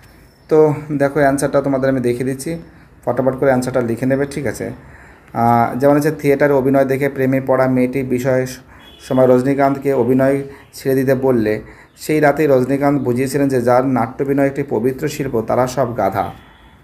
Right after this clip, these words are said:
তো পরের প্রশ্ন কি বলেছে যে, উম, "খুব খারাপ হচ্ছে না।" কি বলল, কি খারাপ হচ্ছে না?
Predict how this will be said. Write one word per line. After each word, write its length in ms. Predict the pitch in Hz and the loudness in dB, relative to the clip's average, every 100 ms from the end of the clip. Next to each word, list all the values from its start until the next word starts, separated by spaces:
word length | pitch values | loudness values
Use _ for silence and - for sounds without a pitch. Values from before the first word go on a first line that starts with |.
| - _ _ - - 127 | -20 _ _ -20 -18 0
তো 320 | 120 117 117 117 - - - - - _ | 2 2 0 -4 -12 -20 -20 -20 -20 _
পরের 200 | - 143 | -2 0
প্রশ্ন 280 | 165 165 165 151 | 2 0 -2 -6
কি 120 | 147 | -4
বলেছে 380 | 143 143 160 160 - - _ _ _ | -2 0 -2 -4 -8 -20 _ _ _
যে, 280 | 123 127 123 | -2 2 4
উম, 380 | 120 117 113 120 123 | 2 0 0 -4 -6
"খুব 260 | - 170 165 | -4 -4 -2
খারাপ 380 | - 139 143 151 | 2 2 2 0
হচ্ছে 280 | 147 143 | -2 0
না।" 320 | 143 147 139 110 - - _ - _ _ | 2 4 2 0 -6 -20 _ -20 _ _
কি 160 | - 160 | -2 -2
বলল, 360 | 147 143 123 117 | 4 4 4 0
কি 200 | 139 156 | -2 -8
খারাপ 400 | - 135 131 131 | 0 0 0 -2
হচ্ছে 260 | 104 - | -4 -6
না? 180 | 101 95 | -6 -8